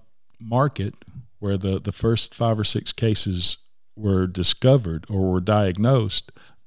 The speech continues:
um, they sell bat soup and they sell, uh, snakes.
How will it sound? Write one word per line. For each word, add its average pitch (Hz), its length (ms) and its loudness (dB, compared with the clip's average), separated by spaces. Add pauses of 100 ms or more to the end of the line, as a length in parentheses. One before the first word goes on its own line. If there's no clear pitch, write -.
(120)
um, 101 500 -6 (260)
they 107 200 0
sell 101 580 -2 (340)
bat 92 380 -8 (300)
soup - 420 -6 (380)
and 117 200 -6
they 104 140 0
sell, 95 580 -4 (460)
uh, 90 440 -10 (280)
snakes. - 600 -4